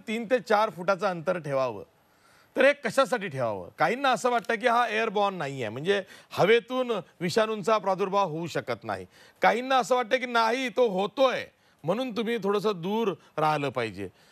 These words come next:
काहींना असं वाटतंय की चोवीस तास आपण मास्क लावल्याने आपल्याला काहीच होणार नाही.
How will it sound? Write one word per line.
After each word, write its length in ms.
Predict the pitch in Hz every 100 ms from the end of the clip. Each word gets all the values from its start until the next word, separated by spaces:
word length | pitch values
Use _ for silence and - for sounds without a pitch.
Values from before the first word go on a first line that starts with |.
| _ _ -
काहींना 320 | 185 247 262
असं 220 | 240 262
वाटतंय 400 | 254 208 254 247
की 140 | 247
चोवीस 480 | 226 233 247 254 -
तास 240 | 254 254 233
आपण 240 | 214 233
मास्क 380 | 226 220 220 214
लावल्याने 580 | 208 208 214 220 165 - _ _ _ -
आपल्याला 340 | 170 220 226
काहीच 400 | 214 175 208 139
होणार 280 | 151 135 117
नाही. 340 | 101 82 85